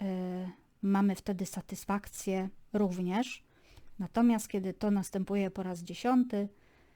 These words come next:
i ciągle się do nas zwracają o pomoc, bo na przykład nikomu się nie chce innemu tego nauczyć albo tego zrobić,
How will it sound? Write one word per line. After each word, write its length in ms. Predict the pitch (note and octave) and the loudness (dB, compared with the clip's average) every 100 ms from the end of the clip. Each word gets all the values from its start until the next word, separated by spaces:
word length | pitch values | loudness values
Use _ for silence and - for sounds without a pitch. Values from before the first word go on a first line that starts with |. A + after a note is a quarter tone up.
| _ _ _ - | _ _ _ -20
i 40 | - | -10
ciągle 360 | - A3 G#3+ | 2 4 4
się 160 | G3 F#3 | 2 0
do 120 | F#3+ | 2
nas 180 | G3 F#3 | 2 2
zwracają 680 | F3+ F3 F3 F#3+ G3 F#3 - | -2 -6 -2 2 2 2 -2
o 100 | G3 | -2
pomoc, 520 | G3+ G3+ F#3+ - - | 2 2 2 -4 -10
bo 520 | G3 F3+ F3+ G3 F#3 | -8 -4 4 4 4
na 140 | F#3 F3 | 0 -4
przykład 560 | - G3+ - F#3+ - | -6 -8 -4 -6 -2
nikomu 420 | G3 G3 G#3 G3+ | -2 0 2 2
się 180 | F#3 G3+ | 2 0
nie 140 | G3 G3 | 0 0
chce 240 | - F#3+ | -2 -4
innemu 380 | F3+ F#3+ G3 F3+ | 0 0 0 0
tego 280 | F#3+ F#3 F#3 | -6 -4 -4
nauczyć 480 | F3+ A#3 B3 F#3+ | 0 0 0 -2
albo 220 | F#3 F3+ F3+ | -2 -2 -4
tego 260 | F#3 F#3+ | -4 -4
zrobić, 540 | G3 D#4 B3+ A#3+ - | 0 2 4 0 -4